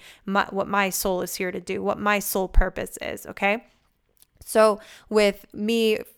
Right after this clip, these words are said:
for example, right now, I have my retreat June second through the sixth. I need to get ready for that. I have, um, a lot of things to plan and prepare for it, right? Like my yoga sequence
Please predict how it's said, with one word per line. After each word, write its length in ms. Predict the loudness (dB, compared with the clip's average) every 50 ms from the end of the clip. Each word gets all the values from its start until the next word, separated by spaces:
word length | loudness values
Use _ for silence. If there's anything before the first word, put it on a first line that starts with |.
| _ -4
for 100 | -2 -2
example, 440 | -2 0 0 0 0 2 0 0
right 220 | 4 4 4 4 4
now, 360 | 2 2 2 2 2 0 -4 -8 -16 -20 -6 2
I 120 | 4 4 4
have 140 | 4 4
my 120 | 2 2 2
retreat 560 | 2 0 -2 -4 -4 -2 -2 -2 -2 -4 -6
June 300 | -2 -2 0 0 -2 -4
second 480 | -6 -2 2 4 4 4 2 -4 -4 -4
through 180 | -6 -4 -4 -4
the 100 | -4 -6
sixth. 520 | -6 -4 -4 -4 -6 -6 -10 -10 -10 -10 -8 -2 2
I 100 | 2 4
need 220 | 4 2 0 -2 -2
to 100 | -2 -2
get 160 | 0 0 0
ready 240 | 0 0 0 -2 -4
for 200 | -4 -6 -6 -4
that. 280 | -4 -4 -6 -6 -8 -12 -20 -20 -8 0
I 160 | 2 4 4 4
have, 540 | 2 2 2 2 4 4 2 0 -2 -6 -16 -12 -4 2
um, 260 | 2 4 4 2 0 -2
a 80 | -2
lot 340 | 2 8 8 8 8 8 6
of 100 | 0 -4
things 360 | -4 -6 -6 -6 -6 -8 -10 -10
to 100 | -12 -12
plan 380 | -8 -2 0 0 0 0 0
and 140 | -2 -4 -4
prepare 460 | -4 -6 -6 -4 -2 -2 0 0 -2
for 280 | -4 -4 -2 0 2 2
it, 200 | 2 2 0 0
right? 320 | 0 2 2 2 2 2
Like 240 | 0 0 0 -2 -4 -12 -20 -14 -6
my 120 | -2 0 0
yoga 340 | 2 2 2 2 2 0 -2
sequence 960 | -4 -4 -6 -8 -8 -6 0 2 2 4 4 2 2 0 -2 -6 -8 -8